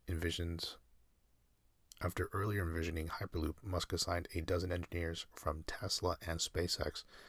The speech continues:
who worked for nine months, establishing the conceptual foundations and creating the designs for the transportation system. An early design for the system was then published in a white paper posted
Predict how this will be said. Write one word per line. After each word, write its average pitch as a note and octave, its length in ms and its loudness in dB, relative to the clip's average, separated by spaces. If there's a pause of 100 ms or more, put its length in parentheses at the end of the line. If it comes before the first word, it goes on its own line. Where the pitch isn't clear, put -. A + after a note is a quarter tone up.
(300)
who - 140 0
worked E2 200 4
for E2 140 2
nine E2+ 260 2
months, D#2 440 0 (260)
establishing E2+ 540 0
the - 60 -2
conceptual - 640 0
foundations E2+ 640 0 (100)
and F2 100 -6
creating E2+ 400 -2
the E2 100 -4
designs D#2+ 540 -4 (120)
for - 160 0
the D2 100 2
transportation - 760 -4 (160)
system. D#2 400 -8 (2500)
An F#2 120 4
early F2 180 6
design E2+ 340 4
for - 120 -4
the E2 60 -2
system F#2+ 360 2
was E2 140 2
then E2 140 2
published E2 500 2
in D#2+ 100 -2
a D2 80 0
white D#2+ 300 2
paper E2+ 280 0
posted E2 480 0